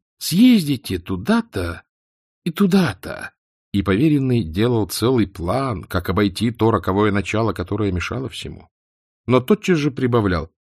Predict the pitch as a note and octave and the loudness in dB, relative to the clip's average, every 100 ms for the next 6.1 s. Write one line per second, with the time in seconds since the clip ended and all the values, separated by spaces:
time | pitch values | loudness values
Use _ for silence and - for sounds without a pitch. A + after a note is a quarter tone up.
0 | _ - - E3 E3 D#3+ - D3+ C#3 D3+ | _ -8 -4 -2 -2 -4 -2 -4 0 0
1 | D3 F#3+ F3 A#2+ A#2+ C3+ G3 C4+ C#4 - | 2 2 2 0 -4 -4 -4 -2 -4 -4
2 | G3 - F3+ - F2+ E2+ F2 D#2+ G2+ G2+ | -10 -8 -10 -10 -12 -8 -8 -10 -16 -20
3 | - - - _ _ _ _ _ _ _ | -18 -16 -16 _ _ _ _ _ _ _
4 | _ _ _ _ _ _ _ - A2 F3 | _ _ _ _ _ _ _ 0 2 4
5 | C3+ E2 F#2 A#2 A2 - - D#2 D#2+ F2 | 2 0 -2 -2 -4 -8 -10 -8 -4 -6